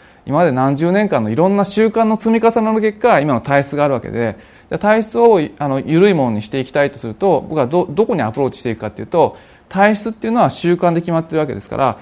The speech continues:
習慣を作っていくってことにアプローチしています。で、習慣っていうのは歯磨きみたいに毎日やること。で、毎日やって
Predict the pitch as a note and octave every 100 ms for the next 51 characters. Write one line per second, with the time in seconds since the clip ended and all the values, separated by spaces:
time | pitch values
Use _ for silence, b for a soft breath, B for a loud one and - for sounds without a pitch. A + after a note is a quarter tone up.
0 | B B - B3+ C4 B3+ B3+ - B3+ -
1 | E3 G#3+ G#3+ C3+ A#2 A#2+ E3 C3+ A#2+ C3
2 | A2+ - - G2+ G2 - b b b b
3 | - F#3 B3 A#3+ B3+ A#3+ A3+ A#3+ D#3 F#3
4 | F3+ D#3 B2+ A2 D3+ G3 C3+ D3 C#3 A#2
5 | G#2+ G#2 G#2 A2 A2+ A2 - B B C3+
6 | D#3 D#3+ C#3+ B2 A#2+ - A3 D3+ -